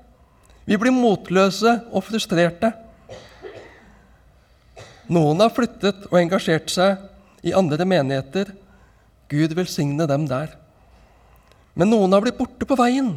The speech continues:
Hvorfor det? Vi kan ikke endre fortiden, men vi kan lære av den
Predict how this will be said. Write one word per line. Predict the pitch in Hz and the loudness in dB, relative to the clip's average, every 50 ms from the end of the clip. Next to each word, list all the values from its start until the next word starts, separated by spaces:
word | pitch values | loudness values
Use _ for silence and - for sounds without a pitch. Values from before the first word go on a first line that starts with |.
| 123 - - _ _ _ _ _ _ _ _ _ _ _ _ _ _ _ _ - | -8 -12 -20 _ _ _ _ _ _ _ _ _ _ _ _ _ _ _ _ -10
Hvorfor | - 156 214 233 233 - - - 285 254 | -4 -2 -2 -2 -2 -4 -4 -2 0 2
det? | 262 269 262 220 160 - - - - - - _ _ _ _ _ _ _ _ _ _ _ _ _ _ _ _ _ - _ _ _ _ _ _ _ _ _ _ - | 2 2 2 0 -4 -6 -14 -20 -20 -20 -20 _ _ _ _ _ _ _ _ _ _ _ _ _ _ _ _ _ -20 _ _ _ _ _ _ _ _ _ _ -2
Vi | 202 208 | -2 -2
kan | - - 196 196 | 0 2 2 2
ikke | 196 208 202 226 202 | 2 2 2 2 2
endre | 190 214 175 165 175 196 - | 2 2 2 2 0 -2 -2
fortiden, | 214 - - - 147 139 139 139 185 185 175 - - _ _ _ - _ _ _ _ _ _ _ - | -4 -8 -6 -4 -4 -4 -2 -2 -4 -6 -6 -10 -18 _ _ _ -20 _ _ _ _ _ _ _ -4
men | 139 143 156 | -2 -2 -2
vi | 160 | 0
kan | - 208 175 180 | 0 0 0 2
lære | 190 185 160 131 127 160 202 160 | 2 2 2 2 2 0 0 0
av | 151 143 135 - | 0 -2 -2 -4
den | 143 147 143 | -6 -8 -10